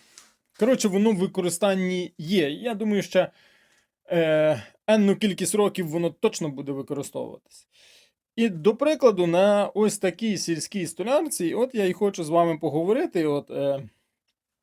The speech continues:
е, що сільська столярка, друзі,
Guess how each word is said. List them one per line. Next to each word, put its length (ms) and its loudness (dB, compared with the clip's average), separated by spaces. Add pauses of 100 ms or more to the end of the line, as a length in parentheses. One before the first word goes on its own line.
(380)
е, 680 -4 (340)
що 360 0 (320)
сільська 440 0
столярка, 500 -2
друзі, 460 -4